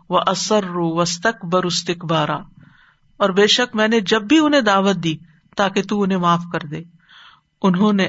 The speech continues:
اپنی انگلیاں اپنے کانوں میں ڈال لیں اور اپنے کپڑے اوڑھ لیے اور تکبر کیا، اور بہت بڑا تکبر کیا، یعنی ہدایت کی طرف نہیں آئے۔ تو منافق چاہے پیغمبر کی صحبت میں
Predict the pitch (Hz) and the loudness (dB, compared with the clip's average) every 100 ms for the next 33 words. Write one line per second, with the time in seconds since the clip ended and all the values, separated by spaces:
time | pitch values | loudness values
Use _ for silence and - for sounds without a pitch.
0 | - 175 - 185 170 175 190 220 233 - | -2 -6 -4 -6 -2 -2 -2 -2 -2 -4
1 | 180 180 175 165 160 165 160 160 156 165 | -6 -6 -2 -2 -2 -4 -6 -6 -6 -8
2 | 175 - - _ _ _ _ 180 175 175 | -10 -12 -20 _ _ _ _ -2 -2 -2
3 | 180 175 170 175 170 165 160 165 170 - | -4 -4 -2 -2 -2 -2 -4 -6 -10 -12
4 | - _ _ _ - - 175 185 160 175 | -20 _ _ _ -12 -6 -2 -2 0 -2
5 | 170 180 170 175 - - - 180 180 190 | -2 -6 -6 -8 -14 -20 -16 -8 -4 -2
6 | 185 170 180 180 175 170 156 170 - 170 | -2 -2 -2 -2 -4 -6 -6 -8 -8 -10
7 | 156 - _ _ _ _ _ _ _ _ | -10 -14 _ _ _ _ _ _ _ _
8 | 180 170 160 170 175 - - - - _ | -2 0 0 -4 -8 -14 -20 -20 -20 _
9 | - 170 170 165 170 175 170 165 165 147 | -8 -4 -2 -2 -4 -8 -6 -6 -6 -6
10 | 160 160 160 - _ _ _ _ _ _ | -8 -10 -14 -18 _ _ _ _ _ _
11 | _ _ _ _ 175 170 170 175 175 208 | _ _ _ _ -8 -4 0 0 0 -4
12 | - 190 196 196 185 175 180 185 208 220 | -2 -2 0 0 0 2 2 2 2 0
13 | 226 214 185 170 180 175 170 | -4 -2 0 0 -2 0 -2